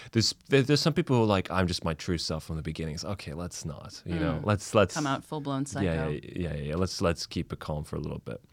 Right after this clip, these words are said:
Speaker 1: Um, yeah, I, I think I sort of, I, I,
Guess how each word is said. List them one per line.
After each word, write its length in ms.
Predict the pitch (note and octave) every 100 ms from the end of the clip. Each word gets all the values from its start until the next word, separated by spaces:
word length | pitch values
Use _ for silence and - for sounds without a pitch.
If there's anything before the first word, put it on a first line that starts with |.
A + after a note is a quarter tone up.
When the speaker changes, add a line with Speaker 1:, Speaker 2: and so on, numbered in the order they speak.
| - - - - -
Speaker 1:
Um, 580 | F2+ E2+ E2+ E2+ E2+ C#2+ - - _ _ _ _ _ _ _ - - -
yeah, 240 | A#2+ G2
I, 140 | E2 G#2+ C3+
I 80 |
think 240 | C#3 D3+ -
I 100 | B2+
sort 220 | - D3+
of, 120 | C#3 -
I, 260 | G2
I, 40 | A2